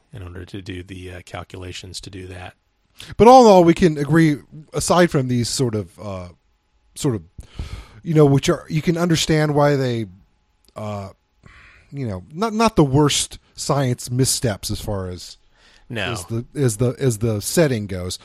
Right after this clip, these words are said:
Speaker 2: We can all agree that the setting, the sets are all pretty, pretty top notch and, and realistic.
Speaker 1: Right. And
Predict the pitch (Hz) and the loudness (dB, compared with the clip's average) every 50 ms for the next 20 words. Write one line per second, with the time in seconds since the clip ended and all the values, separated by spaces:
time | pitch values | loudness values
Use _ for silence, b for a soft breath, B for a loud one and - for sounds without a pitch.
0 | b b - 214 202 233 208 190 165 143 151 147 131 131 - - - - 151 143 | b b -6 -2 2 2 4 2 2 2 0 -2 -2 -2 -4 -6 -4 -2 -2 0
1 | 117 123 120 113 113 - _ b b b b b b b - 123 113 - - 147 | 0 0 -2 -4 -6 -10 _ b b b b b b b -6 -6 -4 -2 0 0
2 | 123 120 - - - - - - - b b b b b b b - 143 143 139 | 0 -2 -4 -6 -8 -8 -8 -10 -16 b b b b b b b -2 0 0 0
3 | 131 - - 127 107 98 - _ - 139 113 98 - - 95 - - 101 90 85 | 2 2 0 0 0 -2 -6 _ -6 -4 -4 -2 -4 -4 -4 -4 -8 -10 -10 -10
4 | 76 - - - - - _ - 123 117 113 120 120 120 110 104 98 98 110 104 | -12 -12 -12 -12 -12 -14 _ -10 -8 -6 -6 -6 -6 -6 -6 -6 -6 -6 -6 -6
5 | 92 90 90 - - - - - - _ _ _ _ _ _ _ _ - 165 175 | -6 -6 -8 -8 -10 -12 -16 -20 -20 _ _ _ _ _ _ _ _ -2 0 2
6 | 151 117 98 95 - - _ _ _ _ - 185 208 220 220 202 | 2 2 0 -4 -8 -12 _ _ _ _ -4 -2 0 0 0 -2